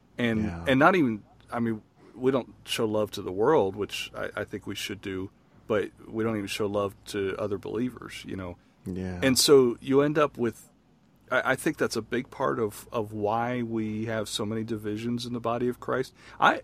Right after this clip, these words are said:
Speaker 1: you know, I've, I've often heard people say, and I've said it myself too many times, that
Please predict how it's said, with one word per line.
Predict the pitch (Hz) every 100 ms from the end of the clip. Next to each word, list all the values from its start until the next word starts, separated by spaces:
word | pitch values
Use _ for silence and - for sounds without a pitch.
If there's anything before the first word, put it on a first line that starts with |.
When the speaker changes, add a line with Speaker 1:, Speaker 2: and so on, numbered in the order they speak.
| -
Speaker 1:
you | 185
know, | 208 165 107 -
I've, | - 156 -
I've | 151 151
often | 196 - 151
heard | 151 160
people | - 175 160
say, | - 160
and | 165
I've | 127 -
said | - 139
it |
myself | 120 117 - 135 -
too | 139
many | 143 143
times, | 139 143 143 139 -
that | 107